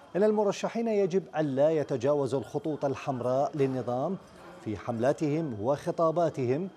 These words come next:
ومن بين الخطوط الحمراء الأخرى التي لم يذكرها مدعي عام العاصمة التشكيك في مبدأ الجمهورية الإسلامية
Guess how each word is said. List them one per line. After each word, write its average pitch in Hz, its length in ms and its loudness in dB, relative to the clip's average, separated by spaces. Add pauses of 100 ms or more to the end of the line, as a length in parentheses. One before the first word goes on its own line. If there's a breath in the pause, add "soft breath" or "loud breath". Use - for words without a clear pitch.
(380 loud breath)
ومن 113 260 -4
بين 160 220 2
الخطوط 156 460 -2
الحمراء 135 600 0
الأخرى 131 680 0
التي 131 460 -2 (100)
لم 147 280 0
يذكرها 131 460 -2
مدعي 131 360 0
عام 123 240 0
العاصمة 147 500 0 (380 loud breath)
التشكيك 202 600 0
في 165 180 2
مبدأ 139 280 0
الجمهورية 139 520 -2
الإسلامية 143 680 0